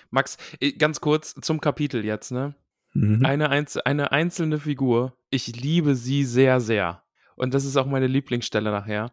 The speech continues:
Speaker 2: Oliver Wood?
Speaker 1: Ja, wie geil ist er denn bitte?
Speaker 2: <laughs> Ja, er ist schon ziemlich gut.
Speaker 1: Er ist einfach unfassbar witzig. Ich find ihn richtig, richtig gut. Aber ja. Der Patronus, lieber Max.
Speaker 2: Genau, darum geht's nämlich. Und wir haben ja,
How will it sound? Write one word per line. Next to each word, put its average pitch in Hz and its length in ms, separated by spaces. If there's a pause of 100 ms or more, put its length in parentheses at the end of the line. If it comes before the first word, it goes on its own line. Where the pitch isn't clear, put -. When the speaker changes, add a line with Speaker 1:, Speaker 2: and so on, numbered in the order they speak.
(160)
Speaker 2:
Oliver 104 380
Wood? 135 300 (300)
Speaker 1:
Ja, - 180 (520)
wie 156 180
geil 156 280
ist 170 140
er 170 100
denn 135 160
bitte? 135 320
Speaker 2:
<laughs> - 60 (460)
Ja, 127 340
er 113 160
ist 127 120
schon 87 180
ziemlich 110 340
gut. 110 320
Speaker 1:
Er 156 60
ist 156 100
einfach 143 260
unfassbar 135 540
witzig. 117 480 (180)
Ich 131 140
find 135 200
ihn 139 100
richtig, 139 340
richtig 131 320
gut. 123 240 (400)
Aber 123 220
ja. 104 260 (380)
Der 156 260
Patronus, 160 840
lieber 107 200
Max. 95 480 (260)
Speaker 2:
Genau, 113 300
darum 123 220
geht's 165 280
nämlich. 127 300
Und 110 140
wir 104 80
haben 123 120
ja, 113 240